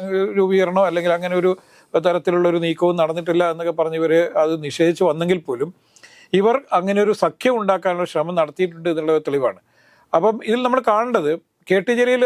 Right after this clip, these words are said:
എന്താണ് പറഞ്ഞത് എന്നുള്ളതാണ്. കെ ടി ജലീൽ പറഞ്ഞത് ചില ഉദ്യോഗസ്ഥന്മാരുടെ, ഏഹ്, ഭാഗത്തുണ്ടായിരിക്കുന്ന ഗുരുതരമായ വീഴ്ചകൾ ചൂണ്ടിക്കാണിച്ചുകൊണ്ട് രംഗത്ത് വരും എന്നാണ്. ഒരു തിരുത്തൽ ശക്തിയായി മാറാനുള്ള, ആ, തീരുമാനമാണ് കെ ടി ജലീൽ പ്രഖ്യാപിച്ചത്. അതിനുവേണ്ടി മാത്രം ഒരു YouTube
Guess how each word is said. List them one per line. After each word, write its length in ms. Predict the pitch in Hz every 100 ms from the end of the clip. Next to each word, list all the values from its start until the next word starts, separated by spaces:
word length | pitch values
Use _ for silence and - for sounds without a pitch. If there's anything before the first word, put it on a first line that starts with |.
| 208
എന്താണ് 380 | 208 214 190 202 214
പറഞ്ഞത് 300 | 165 156 165 165
എന്നുള്ളതാണ്. 300 | 127 107 98 -
കെ 40 | 196
ടി 40 |
ജലീൽ 180 | 247 247 233
പറഞ്ഞത് 320 | 202 196 202 277 - _ _ -
ചില 140 | 214 247
ഉദ്യോഗസ്ഥന്മാരുടെ, 1200 | 190 175 254 233 226 208 202 190 277 196 175 175 208 _ _ _ - 170
ഏഹ്, 180 | 185 185
ഭാഗത്തുണ്ടായിരിക്കുന്ന 1120 | 180 - 190 185 180 175 165 165 165 160 156 170 214 139
ഗുരുതരമായ 480 | 151 196 220 226 220 190
വീഴ്ചകൾ 420 | 175 - 180 175 113 _
ചൂണ്ടിക്കാണിച്ചുകൊണ്ട് 720 | 160 160 170 156 151 151 147 143
രംഗത്ത് 280 | 139 139 151
വരും 160 | 135 139
എന്നാണ്. 260 | 131 104 92 _ _ -
ഒരു 100 | 156 196
തിരുത്തൽ 320 | 208 208 233 254 233
ശക്തിയായി 460 | 196 - 202 196 180
മാറാനുള്ള, 480 | 160 165 165 160 170 190 _ _ -
ആ, 20 | 160 156 139
തീരുമാനമാണ് 520 | 175 190 185 156 147 143
കെ 80 | 151 160
ടി 60 | 160
ജലീൽ 160 | 156 156
പ്രഖ്യാപിച്ചത്. 440 | 127 156 143 151 147
അതിനുവേണ്ടി 380 | 165 214 208 208 165
മാത്രം 300 | 185 185 214
ഒരു 100 | 175 165
YouTube 240 | 165 208